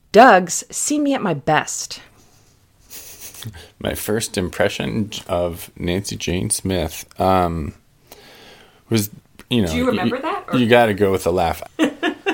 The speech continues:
Speaker 2: Yeah, I mean, how can you
Speaker 1: Just
Speaker 2: not,
Speaker 1: in general.
Speaker 2: how can you not be attracted to that laugh?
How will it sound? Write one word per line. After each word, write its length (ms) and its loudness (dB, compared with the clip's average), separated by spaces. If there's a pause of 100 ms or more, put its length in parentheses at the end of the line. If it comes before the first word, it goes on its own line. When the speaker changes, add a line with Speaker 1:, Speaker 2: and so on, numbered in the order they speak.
(100)
Speaker 2:
Yeah, 240 6
I 60 6
mean, 140 -2
how 180 2
can 180 -6
you 60 0
Speaker 1:
Just 140 2
Speaker 2:
not, 160 2
Speaker 1:
in 80 -10
general. 180 -4
Speaker 2:
how 100 2
can 160 -2
you 80 2
not 200 2
be 100 0
attracted 440 -2
to 80 -12
that 200 -6
laugh? 400 -6